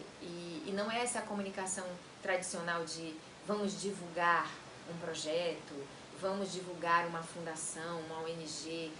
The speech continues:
em que eu esteja envolvida, mas é justamente essa comunicação de causa, né? A gente comunicar bem e convencer e mobilizar as pessoas a aderir a uma causa, a trabalhar juntos por uma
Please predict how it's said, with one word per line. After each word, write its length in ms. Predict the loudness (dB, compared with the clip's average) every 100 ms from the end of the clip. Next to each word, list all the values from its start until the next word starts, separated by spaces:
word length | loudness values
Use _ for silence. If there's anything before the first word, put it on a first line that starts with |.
| -10 -8
em 80 | -4
que 120 | -2
eu 80 | -2
esteja 460 | -2 -2 -4 -4
envolvida, 520 | -4 -4 -4 -6 -4 -4 -4 -12 -2
mas 400 | 0 2 0 -2 4
é 220 | 4 4
justamente 760 | 2 -2 0 0 0 0 -2 -2
essa 180 | -2
comunicação 640 | -4 -4 -4 -2 -2 -2 -2
de 100 | -4
causa, 520 | 2 4 4 4 -2 -4 -10 -14 -10 -2
né? 200 | 2 2
A 40 |
gente 280 | 2 -2 -2
comunicar 800 | -2 0 2 0 0 4 4 2
bem 380 | 2 2 2 0 -6 -8
e 60 | -8
convencer 720 | -4 -2 -2 -2 -2 0 0
e 60 | 0
mobilizar 600 | 0 0 -2 0 4 4
as 140 | 2 -2
pessoas 760 | -2 -2 0 2 2 0 -6 -10 0
a 140 | 6 6
aderir 520 | 6 4 2 4 4 6 6
a 280 | 6 6
uma 160 | 2 -2
causa, 420 | -2 0 0 0
a 20 |
trabalhar 440 | -2 -2 0 2 2
juntos 420 | 0 -2 -2 -4
por 180 | -2 -4
uma 140 | -6